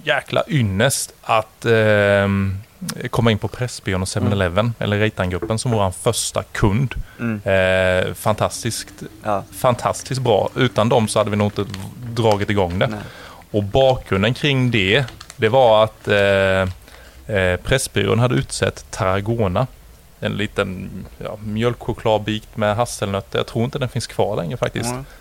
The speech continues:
Speaker 1: Jag tror den tillverkades av Cloetta, om jag inte minns helt fel. Sak
Speaker 2: Mm.
Speaker 1: samma. De har utsett Tarragona till årets produkt hos dem.
Speaker 2: Mm.
Speaker 1: Och gått ut. Nu kommer jag dra en liten story här.
Speaker 2: Mm.
Speaker 1: Du bara skjut in med frågor.
Speaker 2: Mm.
Speaker 1: Men nu kommer jag köra en liten, en, en story här, för den är så,
Speaker 2: Ja, ät
Speaker 1: den,
Speaker 2: upp
Speaker 1: den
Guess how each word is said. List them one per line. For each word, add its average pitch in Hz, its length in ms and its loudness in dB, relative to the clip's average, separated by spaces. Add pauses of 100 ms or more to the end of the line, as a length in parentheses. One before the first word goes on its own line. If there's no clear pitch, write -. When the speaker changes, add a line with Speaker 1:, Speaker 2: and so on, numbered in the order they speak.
(140)
Speaker 1:
Jag - 100 -10
tror 110 160 0
den 113 80 -4
tillverkades 110 420 -6
av 101 40 -8
Cloetta, - 680 -10
om 107 100 -2
jag 127 60 -4
inte 131 100 -6
minns 117 140 -6
helt 110 120 -8
fel. 101 120 -4 (100)
Sak - 160 0
Speaker 2:
Mm. 226 80 0
Speaker 1:
samma. 208 200 0 (300)
De - 120 2
har 170 80 6
utsett 147 260 0
Tarragona 131 500 2
till - 140 -4
årets 110 220 0
produkt 107 260 -4
hos 135 120 -8
dem. 123 120 2 (340)
Speaker 2:
Mm. 117 220 -4 (200)
Speaker 1:
Och 117 80 -4
gått 107 160 -2
ut. 110 100 2
Nu 117 120 2
kommer 131 220 4
jag 110 200 4
dra 107 140 4
en 98 60 2
liten 98 160 -2
story 104 320 0
här. 107 160 0
Speaker 2:
Mm. 170 260 -2
Speaker 1:
Du 135 80 2
bara 120 260 2
skjut 143 200 0
in 127 120 0
med 120 100 0
frågor. 107 300 -2 (160)
Speaker 2:
Mm. 127 180 -6 (160)
Speaker 1:
Men 113 160 2
nu 131 60 2
kommer 135 200 2
jag 117 120 4
köra 101 300 4
en 104 120 0
liten, 104 320 0
en, 107 200 2
en 113 180 2
story 101 300 2
här, 117 100 2
för - 100 -2
den 107 80 2
är 117 40 4
så, 117 120 4
Speaker 2:
Ja, 127 60 6
ät 117 80 -4
Speaker 1:
den, 113 100 4
Speaker 2:
upp 113 120 0
Speaker 1:
den 135 60 0